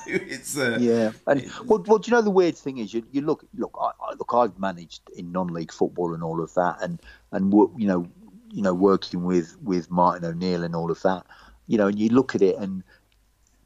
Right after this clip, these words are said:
Speaker 2: if you're a manager coming into Swindon, if you get that job from John Gorman, look, it's not rocket science to tell you where the problems are. Um, you know, but you look at the strike and you think, well,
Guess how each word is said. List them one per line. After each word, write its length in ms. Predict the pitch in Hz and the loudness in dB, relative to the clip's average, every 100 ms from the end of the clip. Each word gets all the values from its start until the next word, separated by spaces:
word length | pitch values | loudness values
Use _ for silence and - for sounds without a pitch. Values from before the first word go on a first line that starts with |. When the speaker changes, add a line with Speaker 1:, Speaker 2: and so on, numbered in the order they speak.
| _ _ _ _ _ _ | _ _ _ _ _ _
Speaker 2:
if 300 | 147 139 - | 2 2 6
you're 200 | 208 175 | 8 8
a 40 | |
manager 420 | 131 123 117 95 | 6 2 0 -4
coming 240 | - 107 95 | -8 -8 -8
into 180 | 87 - | -10 -12
Swindon, 540 | - 101 90 85 82 | -4 -4 -2 -6 -8
if 140 | - 180 | -6 -6
you 60 | |
get 200 | 165 139 | 2 2
that 140 | 110 - | 2 2
job 180 | 95 | 0
from 180 | - 85 | 0 -6
John 200 | 92 87 | -4 -4
Gorman, 380 | 82 87 78 73 - _ _ _ _ _ | -4 -6 -6 -12 -20 _ _ _ _ _
look, 160 | - - | -2 -2
it's 120 | - | -2
not 200 | 156 117 | -2 2
rocket 300 | 107 117 104 | 2 2 -2
science 340 | - 87 82 - | -8 -10 -10 -14
to 60 | |
tell 220 | - - 110 | -8 -2 -2
you 120 | 90 | 0
where 140 | 90 | -4
the 80 | 85 | -4
problems 560 | - 98 82 78 73 - | -4 -4 -2 -14 -14 -14
are. 220 | - - _ _ _ _ _ _ - - | -14 -20 _ _ _ _ _ _ -18 -8
Um, 580 | 85 85 82 80 78 78 _ - _ _ - | -4 -2 -2 -6 -8 -14 _ -20 _ _ 0
you 100 | 101 | 2
know, 140 | 85 | 2
but 240 | - 92 | 0 0
you 80 | 120 | 4
look 240 | 107 131 104 | 4 6 2
at 80 | |
the 60 | 92 | 0
strike 420 | - 107 95 90 | 0 2 2 2
and 80 | 92 | -6
you 80 | 85 | -8
think, 220 | - 87 | -8 -4
well, 300 | 90 92 90 | 2 2 0